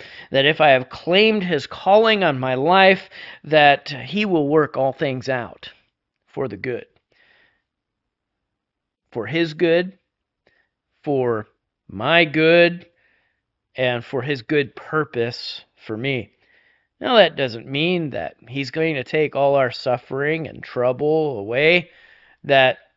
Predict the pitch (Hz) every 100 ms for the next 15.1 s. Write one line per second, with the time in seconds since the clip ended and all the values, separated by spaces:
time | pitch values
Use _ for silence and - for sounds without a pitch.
0 | - 139 127 - 156 160 151 165 151 151
1 | 160 151 151 139 123 160 151 143 135 -
2 | - 113 143 147 - 143 143 143 143 147
3 | 160 151 151 156 151 131 143 147 - 156
4 | 151 160 165 139 135 143 143 143 - 143
5 | 127 - - - - - 196 262 254 285
6 | 247 269 220 226 240 262 233 - 269 359
7 | 349 214 156 139 135 147 - 151 139 196
8 | - 156 135 147 143 131 113 127 160 220
9 | 330 392 370 381 - 240 294 349 254 202
10 | 165 151 139 - - 220 262 214 165 139
11 | 131 127 123 - - - 147 165 214 196
12 | 143 113 - _ - - - - 160 143
13 | 131 - 180 202 196 180 165 131 139 156
14 | 170 - 127 127 156 170 - 170 107 -